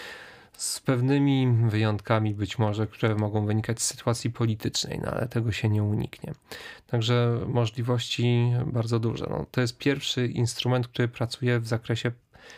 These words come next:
podczerwonym skutecznie aż do fali o długości dwudziestu ośmiu mikronów. To jest coś, co być może będzie nam w stanie pokazać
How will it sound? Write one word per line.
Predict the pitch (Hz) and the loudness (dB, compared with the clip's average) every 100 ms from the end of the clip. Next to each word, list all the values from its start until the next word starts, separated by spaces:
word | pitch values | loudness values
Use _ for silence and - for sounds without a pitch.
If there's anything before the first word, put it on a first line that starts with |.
| - _ | -20 _
podczerwonym | 120 - 123 113 123 120 | -6 0 2 4 4 0
skutecznie | - 113 110 - 101 | -2 -4 -2 0 -2
aż | 127 123 120 | 0 -2 -4
do | - 117 | -2 -2
fali | - 117 120 120 | 2 0 2 2
o | 117 | 0
długości | 113 110 117 110 - | 0 0 0 -2 -2
dwudziestu | 113 113 113 - | 0 0 0 0
ośmiu | 113 - 117 | -4 0 0
mikronów. | 113 - - - - - _ | 0 0 -2 -2 -12 -20 _
To | 120 110 | 0 2
jest | 107 104 - - - | 2 0 -4 -8 -14
coś, | - - 120 120 | -6 -2 -2 -2
co | - 113 | -2 -2
być | 113 117 113 - | 0 -2 -2 -2
może | 120 117 123 110 131 151 | 0 2 2 0 -2 -2
będzie | 135 120 113 | 0 0 2
nam | 117 110 | 2 0
w | |
stanie | - - 117 117 120 - | -2 0 2 2 0 -2
pokazać | 117 - 113 110 113 - | -4 0 0 2 0 -2